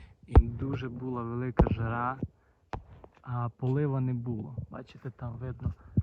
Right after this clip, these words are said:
такі жовтяві зверху. Плод зверху жовтявий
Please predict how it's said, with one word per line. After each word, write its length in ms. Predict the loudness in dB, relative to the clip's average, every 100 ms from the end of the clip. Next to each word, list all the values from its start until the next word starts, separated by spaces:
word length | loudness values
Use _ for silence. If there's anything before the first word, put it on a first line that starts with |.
| -2 -10 -20 _ _
такі 300 | -20 -16 -14
жовтяві 680 | -10 -12 -8 -8 -6 -8 -12
зверху. 580 | -8 -8 -8 -12 -20 -20 -20 -20 -20 -20 -20 -20 -20 -20 -20 -20 -20 -20 -10
Плод 240 | -8 -6
зверху 460 | -6 -6 -6 -6 -10
жовтявий 720 | -8 -8 -8 -6 -6 -6 -10